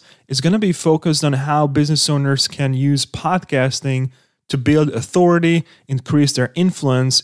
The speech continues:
and build their brand. So this new show is gonna be launched on the second of April in twenty twenty-one. So again, it's gonna be launched on the second of April, twenty twenty-one.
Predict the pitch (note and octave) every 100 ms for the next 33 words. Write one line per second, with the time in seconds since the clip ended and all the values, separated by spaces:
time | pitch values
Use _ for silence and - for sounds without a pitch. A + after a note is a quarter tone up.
0 | - C3 B2+ A#2+ A#2+ C3+ B2+ B2 - _
1 | _ B2 A#2+ B2 B2+ C3+ A#2+ G2+ G#2 -
2 | _ _ - D#3 D#3+ F3+ G3 A#3 G3 -
3 | F3 E3+ D3 C#3+ D#3 C#3+ C3+ B2+ B2 C3
4 | D#3 F3 - - C#3 C3+ B2+ - D3 C#3
5 | C#3+ C#3 A#2+ A2+ - C3+ C3+ F3+ F3 E3+
6 | C3+ B2+ A#2+ D3 C#3 - C#3 A#2 A#2+ C#3
7 | E3+ _ _ _ - D3 C3 D3 C#3+ C#3
8 | C#3 B2+ C3+ C3 B2+ B2+ C#3 C#3+ C#3+ -
9 | - C3 C3 A#2+ - F3 F3 F3+ E3+ D#3
10 | C3+ C#3 - C#3+ C#3+ C3+ C#3 C3+ C3+ C3
11 | _ _ _ - D#3+ D#3+ C#3+ D3+ C#3 B2
12 | B2 C3+ E3+